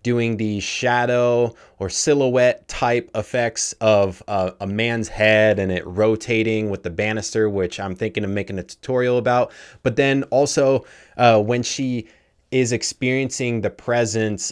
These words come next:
of what she thinks at the time is Owen, and it turns out it's not. It's this nothing or death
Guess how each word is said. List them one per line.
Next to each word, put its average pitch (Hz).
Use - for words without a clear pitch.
of 98
what 110
she 104
thinks 117
at 107
the 110
time 107
is 90
Owen, 98
and 87
it 82
turns 87
out 85
it's -
not. 87
It's 87
this -
nothing 87
or 85
death 92